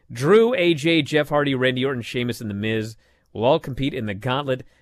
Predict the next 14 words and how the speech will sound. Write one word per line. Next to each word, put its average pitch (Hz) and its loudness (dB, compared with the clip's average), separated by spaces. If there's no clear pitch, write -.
The 110 -8
winner 151 0
of 185 2
the 165 0
match 156 0
will 143 -6
be 127 2
able 131 -2
to 139 -10
enter 156 -2
the 139 -2
Elimination 127 -2
Chamber 107 -6
last. 90 -12